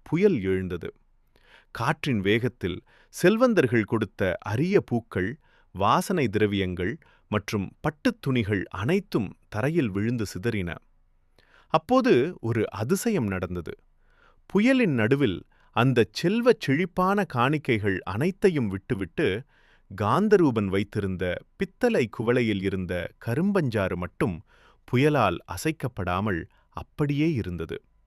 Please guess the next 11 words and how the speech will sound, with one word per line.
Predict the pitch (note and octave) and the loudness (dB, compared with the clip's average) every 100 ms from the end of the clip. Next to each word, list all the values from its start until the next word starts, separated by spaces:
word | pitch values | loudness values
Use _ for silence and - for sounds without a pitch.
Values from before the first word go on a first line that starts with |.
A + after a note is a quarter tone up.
| _ _ _ _ _ | _ _ _ _ _
அடுத்த | - A2+ D3+ - A2 | -4 0 0 0 0
கணம் | G#2 A#2 E2 - _ - | 2 0 -2 -10 _ -2
அங்கிருந்த | A2+ D3 E3 G#3 D#3+ F#2 - | 4 6 6 4 4 2 2
சிவலிங்கத்தின் | F3 A3+ A3+ E3 B2 - G#2+ | 2 4 2 2 0 0 -2
உச்சியில் | G#2+ - - G3 A#2+ | -2 -4 -2 0 2
இருந்து | G2+ A2 A#2+ F#2 E2+ _ - | 2 0 -2 -2 -2 _ -8
ஒரு | F#2+ F#2+ F2+ | -4 -2 -2
ஒளி | F#2+ A#2+ G3 | 0 2 2
தோன்றி | - G#2+ C3+ A#2 F#2+ E2 _ _ _ | -2 -4 -2 -2 -6 -6 _ _ _
அந்த | - G2 F#2 F#2 - | -6 -4 -4 -6 -4
கரும்பஞ்சாற்றை | C#3 F#3+ F3 A2+ F#2+ F2+ - F2+ F2 | -2 0 0 0 0 -2 -4 -8 -8